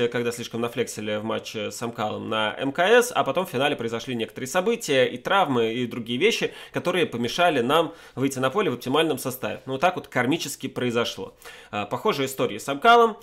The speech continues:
А, можете меня критиковать, можете нет, но я считаю, что трансфер Салима посреди сезона, когда ты ослабляешь, а, соперника, это примерно та же кармическая история, как, э, случай с Александром Ковалем, когда он перешёл,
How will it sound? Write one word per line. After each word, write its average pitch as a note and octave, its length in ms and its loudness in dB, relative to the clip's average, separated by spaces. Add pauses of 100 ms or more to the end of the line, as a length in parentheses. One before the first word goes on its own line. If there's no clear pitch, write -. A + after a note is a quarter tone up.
(180)
А, G2+ 160 -6
можете A#2+ 340 0
меня A#2 140 0
критиковать, - 560 -2
можете D#3 420 -2
нет, B3+ 480 0
но C3+ 520 2
я C3 180 -2
считаю, A2+ 280 -4
что G#2+ 340 -4
трансфер - 400 -2
Салима B2+ 500 0
посреди A#2+ 460 -8
сезона, F3+ 400 4
когда G#2 320 -4
ты G#2+ 120 -6
ослабляешь, A2 800 0
а, A2 140 0
соперника, E3+ 520 2
это E3+ 120 2
примерно C#3 340 0
та C#3+ 180 0
же A#2 80 -6
кармическая A#2+ 520 -4
история, G3+ 360 8
как, C#3 360 0 (260)
э, A2+ 360 -4 (600)
случай D#3+ 440 0
с - 120 -6
Александром B2+ 520 2
Ковалем, F3+ 420 2
когда G#2+ 260 -2
он C#3+ 120 0
перешёл, B2 500 2